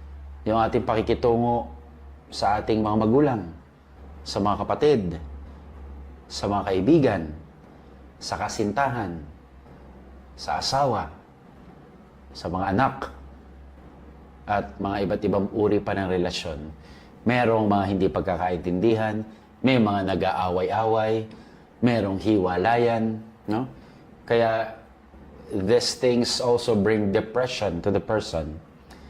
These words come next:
At hanggang sa nalulungkot na lang siya, kasi para bagang iniiwan siya ng lahat. Okay? Yung mga ganyang uri ng pag-atake ng diablo. At malungkot ito.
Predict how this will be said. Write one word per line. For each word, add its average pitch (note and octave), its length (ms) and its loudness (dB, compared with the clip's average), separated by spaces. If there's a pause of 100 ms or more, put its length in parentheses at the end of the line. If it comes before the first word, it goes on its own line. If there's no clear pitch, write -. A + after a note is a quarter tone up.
(340)
At A2 480 2 (160)
hanggang G#2+ 240 2
sa G#2 160 0
nalulungkot G#2 640 2
na G#2+ 80 2
lang C#3 160 2
siya, B2 320 -2 (520)
kasi A#2 440 0 (320)
para A2+ 240 2
bagang G#2+ 320 2
iniiwan B2+ 400 4
siya G#2+ 240 -2
ng G2+ 80 0
lahat. D#2+ 260 -2 (800)
Okay? G2+ 240 0 (560)
Yung A2 120 2
mga A2 240 4
ganyang G#2 200 2
uri G#2 280 4
ng G2 160 0
pag-atake F#2+ 520 -2
ng F#2+ 160 -2
diablo. E2+ 320 0 (240)
At C3+ 160 4
malungkot C#3+ 400 4
ito. D3 200 2